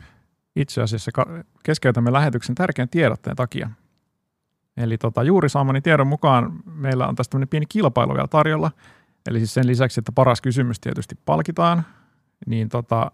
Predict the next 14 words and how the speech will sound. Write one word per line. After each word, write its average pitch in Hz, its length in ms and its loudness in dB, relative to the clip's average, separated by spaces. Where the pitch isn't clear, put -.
sen 165 140 -2
lisäksi 190 320 -2
me 139 100 0
haluttais 135 360 -2
nähdä 131 360 0
Instagramissa, 123 880 -2
että - 180 -6
miltä 143 360 -2
se 151 120 -8
opiskelijan 127 640 -4
etävappu, 113 680 -2
hashtag 131 460 -2
eli 117 180 -4
aihetunniste 120 800 0